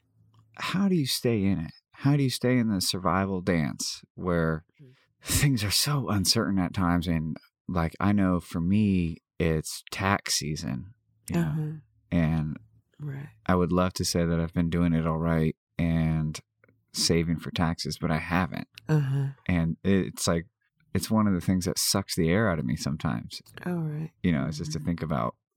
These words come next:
Speaker 1: certain bills that come up, or
Speaker 2: Mm-hmm.
Speaker 1: how do you stay in the dance? How do you remind yourself?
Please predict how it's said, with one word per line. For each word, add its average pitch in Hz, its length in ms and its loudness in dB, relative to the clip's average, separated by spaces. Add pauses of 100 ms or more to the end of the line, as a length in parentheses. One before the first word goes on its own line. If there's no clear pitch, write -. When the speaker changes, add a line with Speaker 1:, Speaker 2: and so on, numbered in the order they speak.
(280)
Speaker 1:
certain - 340 0
bills 95 320 4
that 87 200 0
come 90 240 2
up, 87 360 2
or 78 460 -2
Speaker 2:
Mm-hmm. 180 40 -12 (520)
Speaker 1:
how 123 180 2
do 151 60 4
you 123 60 2
stay 101 440 2
in 98 160 4
the 85 100 2
dance? 82 460 -2
How 95 100 -4
do 98 60 0
you 98 160 0
remind 85 500 -2
yourself? 78 720 -6